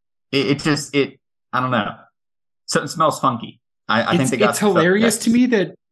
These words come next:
Speaker 2: Emari Demercado caught a touchdown pass in this game.
Speaker 1: Yes.
Speaker 2: Um,
Speaker 1: Yeah.
Speaker 2: eh, but yeah, I mean, like, I don't know. What are they gonna, are, Jared Wiley's, like, six ten. I don't know how you're gonna get someone to not notice him crawling around behind you so you can push them over. Like,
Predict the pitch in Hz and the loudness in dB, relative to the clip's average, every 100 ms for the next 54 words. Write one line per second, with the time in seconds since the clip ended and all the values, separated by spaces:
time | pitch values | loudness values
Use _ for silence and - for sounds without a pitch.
0 | _ - 175 156 156 156 147 143 131 139 | _ -6 -4 -2 -4 -4 -6 -4 -2 -4
1 | 139 123 120 127 120 131 127 131 139 - | -4 -8 -8 -10 -10 -8 -6 -6 -6 -8
2 | - 147 143 - 165 160 - - 165 160 | -6 -4 -2 0 0 0 -8 -4 0 2
3 | 156 143 139 143 110 - _ - - _ | 2 2 0 -2 -6 -10 _ -20 -20 _
4 | - 202 214 269 311 254 285 254 247 277 | -14 -12 -4 -2 2 2 2 0 0 0
5 | 262 170 185 269 185 175 160 208 - 143 | 2 2 2 2 0 -2 -4 -6 -6 -10
6 | - _ _ _ - 302 285 226 269 262 | -12 _ _ _ -6 -4 -2 -4 -2 -4
7 | 220 208 185 - - - 226 - - 233 | -2 -4 -6 -10 -10 -8 -8 -10 -6 -2
8 | 247 175 190 185 220 220 202 202 196 185 | -2 -2 -2 -2 0 0 -2 -2 -2 -2
9 | 185 165 170 180 180 190 180 180 170 156 | -4 -4 -4 -4 -4 -4 -2 -4 -4 -4
10 | 156 170 151 170 160 175 156 - 165 165 | 0 0 -2 -4 -4 -6 -8 -6 -4 -2
11 | 165 156 147 135 151 180 147 139 156 160 | -2 -4 -6 -6 -8 -4 -4 -4 -6 -6
12 | 160 - 170 - 135 160 139 101 127 156 | -8 -8 -8 -6 -2 0 0 -4 -6 -6
13 | - | -8